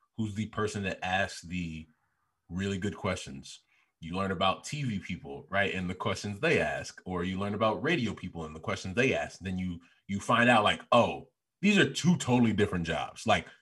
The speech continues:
these people are here to do this. These people are here to get sound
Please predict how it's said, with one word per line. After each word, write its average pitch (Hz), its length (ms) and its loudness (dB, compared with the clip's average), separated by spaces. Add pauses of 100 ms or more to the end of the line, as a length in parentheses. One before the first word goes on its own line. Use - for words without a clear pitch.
these 185 220 6
people 131 240 2
are 107 80 6
here 113 140 4
to 87 80 -2
do 87 180 -4
this. 92 300 -2
These 117 260 2
people 101 240 -2
are 92 120 -2 (360)
here 98 220 -4
to 82 80 -6
get 78 180 -12
sound 80 400 2